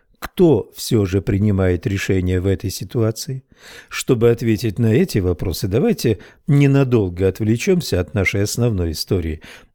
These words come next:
и рассмотрим ещё немного теоретических данных о мозге. Удивительные факты о человеческом мозге.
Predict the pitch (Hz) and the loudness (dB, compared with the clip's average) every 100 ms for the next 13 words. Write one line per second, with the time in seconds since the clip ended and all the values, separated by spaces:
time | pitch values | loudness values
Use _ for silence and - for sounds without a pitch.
0 | _ 151 147 156 214 208 202 180 180 - | _ 4 6 4 2 0 2 0 0 0
1 | 170 165 156 165 151 151 - - - 139 | 2 4 4 4 4 0 -2 -6 0 2
2 | 120 113 180 170 - - 139 117 113 110 | 2 -2 -6 -6 -8 -2 -2 0 2 2
3 | 110 101 - _ _ - 156 98 113 - | 2 -2 -6 _ _ -2 0 0 -4 -6
4 | 95 87 _ _ _ _ _ _ _ _ | -10 -10 _ _ _ _ _ _ _ _
5 | _ _ _ _ _ _ _ _ - 143 | _ _ _ _ _ _ _ _ 0 2
6 | 110 113 110 190 202 185 185 180 170 - | 4 2 2 0 0 2 4 2 2 0
7 | 101 - - 104 - _ _ - 123 - | 0 -2 -2 -2 -2 _ _ 0 0 0
8 | 98 92 98 143 147 - - 117 95 85 | 0 2 2 0 -4 -6 -4 -2 -2 -4
9 | 80 85 | -6 -10